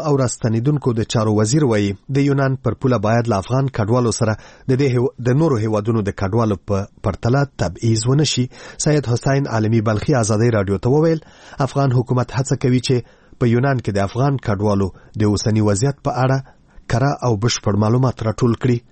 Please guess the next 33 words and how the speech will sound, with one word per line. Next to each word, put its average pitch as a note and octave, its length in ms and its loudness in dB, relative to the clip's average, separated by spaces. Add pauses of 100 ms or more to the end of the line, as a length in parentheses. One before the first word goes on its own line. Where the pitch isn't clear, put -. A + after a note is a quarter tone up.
(280)
دا B2 160 2
مهال B2 280 0 (220)
زرګونه A#2+ 380 0
غیر A2 200 0
قانوني G#2 300 0
افغان G2+ 400 -2
کډوال A#2 320 0 (380)
له B2 120 4
مقدونیا B2 480 0
سره A#2 160 2
د G#2 100 -4 (120)
یونان C3 320 0
پر F#2+ 180 -2
پوله G2+ 200 0 (160)
ایسار C#3 360 0
دي G#2 80 2 (400)
او C3+ 80 4 (140)
د - 20 -2 (140)
اروپا A#2 340 0
دروازې G2 560 0
پر F2+ 180 -2
مخ A2+ 140 -2 (360)
بندي G#2+ 260 0
شوي A2+ 260 2
دي. A#2+ 80 2 (480)
په B2 80 -2
دې A#2+ 100 2 (100)
اړه A#2 180 2
نور C#3+ 200 2
تفصیل D3+ 340 0 (320)
د B2 80 -2 (100)
اجمل C3 340 0 (180)
اند G2 240 -4